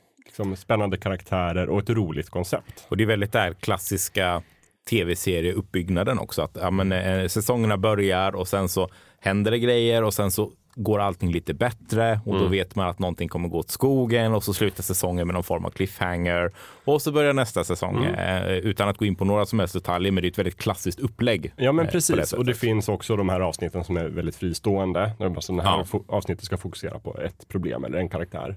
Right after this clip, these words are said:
Speaker 1: Och sen så är det de här avsnitten som är liksom för storyn framåt lite grann. De blandar så.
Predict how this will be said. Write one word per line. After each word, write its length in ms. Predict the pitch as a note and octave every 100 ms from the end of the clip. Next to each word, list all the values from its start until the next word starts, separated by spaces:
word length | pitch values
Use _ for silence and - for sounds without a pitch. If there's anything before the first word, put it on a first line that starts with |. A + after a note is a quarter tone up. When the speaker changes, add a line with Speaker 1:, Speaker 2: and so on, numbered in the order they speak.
| -
Speaker 1:
Och 80 | G#2+
sen 160 | F2
så 100 | E2
är 40 | E2+
det 40 |
de 100 | D2+
här 100 | E2+
avsnitten 460 | D#2 D2+ D2 - A1+
som 160 | C2 A#1
är 80 |
liksom 260 | A#1+ - D2
för 220 | - D#2+
storyn 360 | - E2+ D#2 E2+
framåt 520 | G2+ F#2 F2+ - - -
lite 180 | - -
grann. 220 | D#2+ D2+ - _ _ _ _ _
De 120 | - D#2+
blandar 280 | C#2+ -
så. 200 | F#2 -